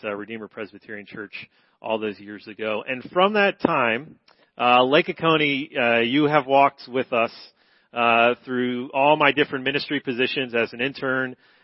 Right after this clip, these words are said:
as an assistant pastor, as an executive pastor over a church planting network, and now as a, a senior pastor of a church. Uh, and it has been such a gift to have you all with me to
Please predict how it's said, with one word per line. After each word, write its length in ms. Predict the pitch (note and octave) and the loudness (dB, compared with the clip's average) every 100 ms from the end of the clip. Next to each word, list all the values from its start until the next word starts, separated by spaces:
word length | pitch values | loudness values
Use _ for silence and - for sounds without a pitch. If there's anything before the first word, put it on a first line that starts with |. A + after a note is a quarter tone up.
| - | -4
as 240 | A#2 A2 | -2 -2
an 80 | A#2 | -6
assistant 440 | G#2+ D3+ - C#3 | -6 -6 -6 -6
pastor, 600 | - C3 B2+ - C3 B2 | -2 0 0 -2 -6 -4
as 160 | A#2+ G#2 | -6 -8
an 80 | G#2 | -14
executive 500 | G2+ B2+ C3 C3 B2 | -6 -2 -2 -4 -4
pastor 640 | C#3 B2 - C3 A#2+ A#2 | 0 0 -2 -4 -2 0
over 460 | A2+ B2 A2 A2 G#2 | 0 -4 -4 -4 -6
a 60 | - _ - | -8 _ -6
church 200 | D3+ - | -4 -4
planting 220 | C#3 B2+ | -2 0
network, 400 | B2 C3 C3 - | 2 2 0 -2
and 60 | A#2+ | 0
now 260 | B2 C3 | 2 4
as 160 | B2+ G#2+ | 4 2
a, 240 | A#2+ C3 | -2 -2
a 60 | A2+ | -4
senior 260 | - C3+ B2 | -6 -10 -6
pastor 480 | A#2+ A2 - A#2 | -4 -4 -6 -8
of 180 | B2+ A2 | -6 -6
a 60 | G#2 | -8
church. 480 | - A#2+ G#2 - - _ _ _ | -8 -8 -8 -12 -20 _ _ _
Uh, 220 | A#2+ A#2 - | -2 -2 -2
and 120 | C3+ | -4
it 120 | D3+ | -2
has 120 | E3 D3+ | -4 -2
been 280 | D3 C3 B2 | -2 -4 -8
such 440 | - D#3+ E3 - C3+ | -4 0 0 -2 -10
a 60 | |
gift 400 | A#2+ A2+ C#3 C3+ | -8 0 0 0
to 100 | - | -4
have 280 | G#2+ B2 A#2+ | 2 2 0
you 180 | B2 A#2 | -2 0
all 240 | A2+ A2 | 2 2
with 180 | A2+ - | -2 -6
me 140 | A#2 | -12
to 300 | A2+ B2 G#2+ | -10 -4 -4